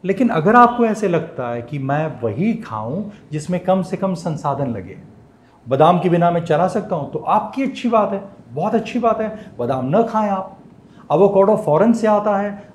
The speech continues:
हमारा देसी नहीं है, ऐसे नहीं कि नहीं खाएंगे तो तकलीफ हो जाएगा, पर अगर आप परहेज करोगे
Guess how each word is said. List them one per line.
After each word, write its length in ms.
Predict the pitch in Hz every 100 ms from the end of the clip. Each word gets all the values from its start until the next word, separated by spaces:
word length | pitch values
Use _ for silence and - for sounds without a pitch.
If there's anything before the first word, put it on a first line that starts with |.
| - -
हमारा 440 | 123 135 151 160
देसी 320 | 135 139 190
नहीं 260 | 165 160 220
है, 200 | 226 220 - - _ _ 131
ऐसे 280 | 135 - 208
नहीं 220 | 190 254
कि 100 | 294
नहीं 260 | 247 240 233
खाएंगे 280 | 220 220
तो 100 | 233 226
तकलीफ 260 | - 220 202
हो 80 | 165
जाएगा, 360 | 123 101 92 - - - - _ _ _
पर 80 | 127
अगर 160 | 120 117
आप 160 | 107 -
परहेज 260 | 101 135
करोगे 360 | - 175 240